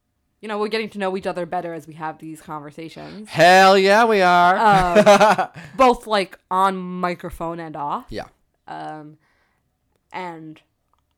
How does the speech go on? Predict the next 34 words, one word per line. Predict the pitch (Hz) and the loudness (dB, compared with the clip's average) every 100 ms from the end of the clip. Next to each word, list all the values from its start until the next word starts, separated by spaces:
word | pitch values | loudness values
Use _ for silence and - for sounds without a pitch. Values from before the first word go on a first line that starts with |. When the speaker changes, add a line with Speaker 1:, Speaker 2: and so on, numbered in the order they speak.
| _ _ _ _ - | _ _ _ _ -10
Speaker 1:
I | 185 | -8
know | 190 190 | -6 -6
you're | 240 285 | -6 -6
an | 269 | -6
emotional | 190 165 165 - 262 277 | -8 -10 -12 -12 -10 -10
person, | 277 294 294 320 330 339 _ _ _ _ _ _ | -12 -14 -14 -18 -18 -20 _ _ _ _ _ _
but | 190 | -10
I | - 190 | -6 -6
don't | 202 208 | -6 -10
necessarily | 190 - 175 170 165 170 | -14 -16 -16 -14 -14 -16
find | 170 165 160 156 | -18 -16 -16 -16
you | 156 | -18
to | 151 | -18
be | 156 | -20
super | 151 _ 165 156 156 151 151 160 _ _ _ _ _ _ _ | -20 _ -20 _ -16 -16 -18 -20 _ _ _ _ _ _ _
vulnerable | 180 180 220 240 247 247 247 | -18 -6 -6 -4 -8 -6 -8
and | |
emotionally | 208 185 180 190 185 | -8 -10 -12 -14 -16
in | 175 | -18
touch | - 180 - | -16 -16 -16
with | 170 143 | -20 -20
me. | 151 147 143 _ _ _ _ _ _ | -18 -18 -20 _ _ _ _ _ _
Speaker 2:
Well, | 139 143 143 | -6 -6 -6
part | - - 151 | -14 -12 -10
of | 190 | -8
that, | 139 113 | -8 -8
I | 110 110 _ _ _ _ | -10 -12 _ _ _ _
wonder | 117 113 107 110 107 | -14 -12 -10 -10 -10
if | 101 113 | -12 -16
it's | 101 - - | -16 -18 -20
just | - - | -20 -20
that | - 104 | -18 -16
we | 107 | -16
haven't | 95 95 80 | -8 -8 -10